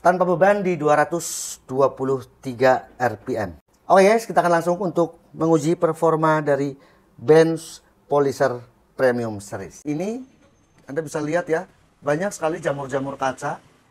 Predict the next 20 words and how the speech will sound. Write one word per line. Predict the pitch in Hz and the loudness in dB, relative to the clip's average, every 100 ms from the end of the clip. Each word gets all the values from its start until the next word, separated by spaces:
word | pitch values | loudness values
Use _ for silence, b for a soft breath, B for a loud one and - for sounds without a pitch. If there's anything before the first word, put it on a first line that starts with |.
| _ _ | _ _
Ini | 123 123 | -12 -8
pada | 123 120 | -4 -4
sinar | 110 120 120 | -6 -10 -8
lampu | 117 113 135 | -8 -8 -12
nih | |
kelihatan | 135 123 110 127 143 | -8 -8 -8 -10 -12
pantulannya. | 117 117 117 110 120 160 _ _ _ _ _ | -14 -12 -10 -12 -12 -20 _ _ _ _ _
Jamur-jamur | 113 110 110 120 110 | -16 -16 -16 -16 -12
kaca | 117 117 156 175 _ _ _ _ | -10 -6 -6 -8 _ _ _ _
di | - 165 | -12 -10
sekeliling | - 156 160 165 170 185 185 185 - - | -8 -6 -4 -2 -4 -6 -8 -16 -20 -8
kaca | 135 - 135 | -8 -6 -8
mobil | 135 131 139 135 | -8 -8 -8 -8
depan | 127 - 117 | -10 -8 -8
ini. | 117 95 - _ _ _ _ _ _ _ _ _ _ _ _ _ _ _ _ _ | -8 -16 -20 _ _ _ _ _ _ _ _ _ _ _ _ _ _ _ _ _
Maklum | - - 123 | -16 -8 -2
ya, | 135 147 | 0 0
udah | 117 | -4
satu | 107 117 | -10 -10
tahun. | 107 131 135 | -8 -4 -4